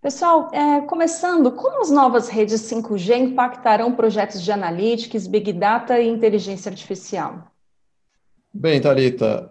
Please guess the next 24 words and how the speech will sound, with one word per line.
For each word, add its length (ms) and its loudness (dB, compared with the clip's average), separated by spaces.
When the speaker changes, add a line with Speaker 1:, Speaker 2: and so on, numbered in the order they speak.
Speaker 2:
a 80 -8
gente 200 -6
tem 600 0
a 80 -8
promessa 460 0
do 80 -6
cinco 340 -6
G 220 -2
é 160 2
que 160 -8
ele 140 -2
ofereça 640 -2
uma 180 -4
banda 420 -2
de 140 -4
navegação 800 -4
muito 320 -4
mais 220 -4
rápida 840 -2
e 80 -8
uma 200 0
latência 680 -2
muito 320 -6
menor. 480 -4